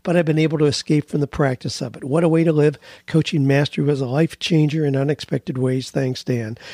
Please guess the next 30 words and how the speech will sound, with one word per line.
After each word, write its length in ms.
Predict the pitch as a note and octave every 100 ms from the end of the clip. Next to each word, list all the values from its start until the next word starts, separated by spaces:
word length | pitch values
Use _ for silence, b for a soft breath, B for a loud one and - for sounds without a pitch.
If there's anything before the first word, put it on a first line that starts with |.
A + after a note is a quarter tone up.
| B
Well, 100 | E3+ D3+
thanks 440 | - E3+ F3+ -
for 280 | - F#3 D#3
your 260 | D3+ C#3+
note, 480 | C#3+ C#3+ D#3 D#3+ F3+
Brad. 420 | D#3+ D#3 E3 F3 - B B B
I 160 | D#3 C#3+
love 340 | D3 E3 D3
hearing 340 | B2+ D3 C#3 C3
how 160 | C#3
you 260 | C3+ C3 B2+
figured 400 | - D#3+ D3 C#3
that 200 | D3 C#3+
out. 300 | C#3 D3+ G#3 _ B B B -
Moved 340 | D3+ D3+ -
into 320 | D#3 D3+ D#3+
a 60 | C#3
new, 260 | C#3+ D#3+ D#3+ B
I, 140 | B3 -
I 180 | A3 C#4+
even 240 | D4+ A3+
remember 340 | F3 G#3+ F3
talking 380 | - D#3+ D#3 E3+
to 40 | D3
you 60 |
about 320 | C3 C#3 - -
your 120 | C3
passion 500 | - D3+ C#3+ - C3+
for 340 | - C3+ C3
aviation. 800 | E3 D#3 C#3 D#3 G3+ - D3 A2+